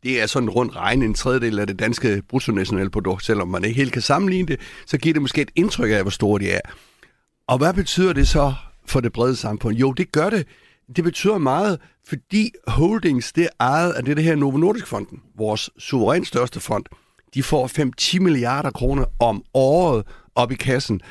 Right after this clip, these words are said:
som de så skal bruge til at sprede ud over det danske samfund.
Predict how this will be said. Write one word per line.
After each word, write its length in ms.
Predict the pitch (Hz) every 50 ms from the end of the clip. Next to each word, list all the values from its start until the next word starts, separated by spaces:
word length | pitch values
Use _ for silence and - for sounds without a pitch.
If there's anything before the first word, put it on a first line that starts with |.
| - - -
som 220 | - - - 127 110
de 80 | 107
så 120 | 98 147 165
skal 180 | - - 143 101
bruge 220 | 110 127 156 170
til 120 | - -
at 100 | 123 110
sprede 400 | - - - - - 113 117 117
ud 140 | 117 127 147
over 160 | 151 135 123
det 140 | 117 120 101
danske 280 | - 117 117 - - 113
samfund. 440 | - 120 113 117 - - 101 92